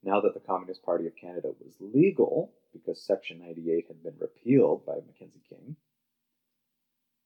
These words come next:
but you could get them for the recruiting effort, which was illegal, and no one else was doing it.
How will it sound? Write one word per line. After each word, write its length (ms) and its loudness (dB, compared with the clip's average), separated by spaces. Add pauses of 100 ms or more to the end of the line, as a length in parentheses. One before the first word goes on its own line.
(360)
but 300 2 (400)
you 80 -20
could 240 -8
get 220 4
them 200 -4 (280)
for 500 4 (560)
the 100 -10
recruiting 540 2
effort, 260 -16 (1040)
which 200 -8
was 180 6
illegal, 540 0
and 100 -18
no 120 -6
one 120 -6
else 200 2
was 100 -4
doing 300 2
it. 120 -20